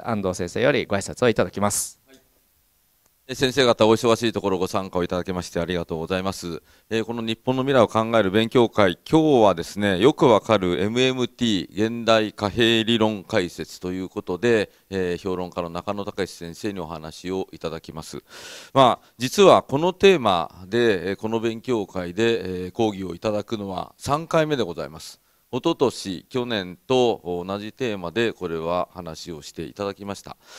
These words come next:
Speaker 2: まあ、やはりこのエムエムティー、現代貨幣理論ってなんか難しそうに聞こえますけれども、結局お金とは何かと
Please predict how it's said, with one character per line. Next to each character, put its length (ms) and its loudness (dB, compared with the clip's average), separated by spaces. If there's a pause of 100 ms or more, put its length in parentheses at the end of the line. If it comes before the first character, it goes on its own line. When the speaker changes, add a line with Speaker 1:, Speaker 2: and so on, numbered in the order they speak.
(200)
Speaker 2:
ま 100 0
あ、 20 4
や 80 2
は 80 0
り 280 -4 (680)
こ 120 0
の 280 2
エ 80 0
ム 120 -2
エ 60 0
ム 140 -4
テ 120 -4
ィ 100 0
ー、 120 -2
現 120 -6
代 160 0
貨 120 0
幣 200 -2
理 100 0
論 280 4
っ 20 -20
て 500 -2
な 80 -2
ん 60 -6
か 100 -4
難 120 -6 (180)
し 40 -14
そ 120 -4
う 40 -2
に 80 -10
聞 60 -18
こ 140 -4
え 40 -6
ま 120 -6
す 80 -16
け 80 -6
れ 80 -4
ど 100 -6
も、 80 -10
結 200 -10
局 300 -2 (280)
お 120 2
金 300 0
と 140 0
は 100 2
何 220 -4
か 100 -10
と 140 -18